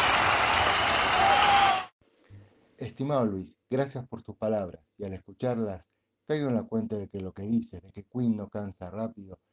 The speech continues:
es lo que me sucede a mí, que llevo escuchándolos cuarenta y un años, desde que los descubrí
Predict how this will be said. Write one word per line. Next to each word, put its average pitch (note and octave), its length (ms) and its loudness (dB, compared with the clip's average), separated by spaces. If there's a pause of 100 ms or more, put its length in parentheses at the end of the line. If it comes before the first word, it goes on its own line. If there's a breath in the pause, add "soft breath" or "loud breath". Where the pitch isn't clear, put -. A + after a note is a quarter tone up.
(300)
es B2 140 -6
lo B2 100 -4
que A#2 120 -2
me G2+ 120 -2
sucede G#2+ 500 -8
a A2 60 -4
mí, C3 220 -2
que F#2 100 -12
llevo G#2 240 -10
escuchándolos A2 800 -6
cuarenta G2 400 -10
y A2 40 -4
un A2+ 120 0
años, G2 400 -4 (340)
desde G2+ 220 -8
que G#2 100 -10
los G2 160 -8
descubrí G#2+ 640 -6